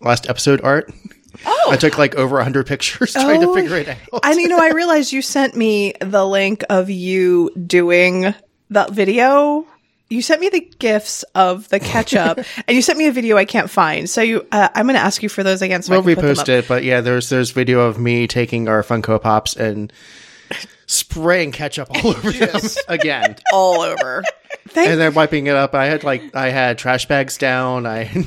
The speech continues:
Speaker 1: <laughs>
Speaker 2: Oh my God.
Speaker 3: Thank goodness I'm a person who's like, "Let's always have a backup for what's in the cupboard,"
Speaker 2: Yeah.
Speaker 3: because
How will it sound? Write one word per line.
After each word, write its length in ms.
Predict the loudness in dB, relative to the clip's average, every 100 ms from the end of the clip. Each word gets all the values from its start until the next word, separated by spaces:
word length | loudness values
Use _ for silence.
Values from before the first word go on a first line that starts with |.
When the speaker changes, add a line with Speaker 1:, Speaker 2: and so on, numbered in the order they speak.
| -6
Speaker 1:
<laughs> 100 | -8
Speaker 2:
Oh 140 | -4
my 160 | -4 -4
God. 420 | -4 -4 -2 0
Speaker 3:
Thank 200 | 0 -2
goodness 280 | -4 -4 -2
I'm 160 | -2 -4
a 80 | -6
person 340 | -6 -4 -6
who's 180 | -6 -6
like, 160 | -8
"Let's 200 | -6 -2
always 240 | 0 0 -2
have 160 | -4
a 60 | -2
backup 560 | -4 -2 2 2 0 -4
for 140 | -2
what's 260 | 0 0 -4
in 120 | -6
the 80 | -4
cupboard," 500 | -4 -2 0 0 -2
Speaker 2:
Yeah. 280 | -2 0 2
Speaker 3:
because 300 | 0 0